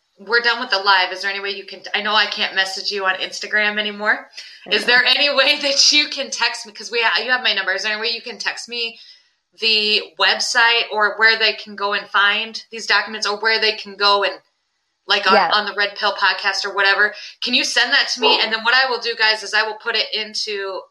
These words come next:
Speaker 1: the link in my bio, in the links that we love, where, like, her podcast is, where all of her stuff is, and Kramer's stuff. And I'll,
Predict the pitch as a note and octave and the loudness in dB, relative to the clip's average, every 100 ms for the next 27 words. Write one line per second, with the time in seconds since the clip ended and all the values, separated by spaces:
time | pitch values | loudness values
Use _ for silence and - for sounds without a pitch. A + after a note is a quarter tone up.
0 | _ G#3 F#3 G3 G3+ G3+ F#3 F3 F3+ F#3+ | _ -10 -4 -2 -4 -4 -2 0 2 4
1 | F#3+ F#3 G#3 G3+ G3+ G3+ - G#3+ G3 F#3 | 4 2 0 0 -2 -4 -2 -4 0 2
2 | F#3 F#3 F#3 F#3 F3+ F3+ - - F3+ - | 2 2 0 2 2 0 -6 -4 -4 -2
3 | A3 G#3 G3+ F#3 - F3+ F3+ G3+ F#3 F#3 | -2 0 2 2 2 0 0 -2 -4 0
4 | F3+ F#3 F#3 - F#3 G3+ F#3 F#3+ F#3 F3 | 4 4 2 -2 -4 -2 -4 -6 -8 -8
5 | G3 G3 G3 - F#3 G#3 G#3+ - - - | -4 -4 -4 -2 0 0 0 -14 -16 -16
6 | - G3 G#3 G3 | -4 4 4 4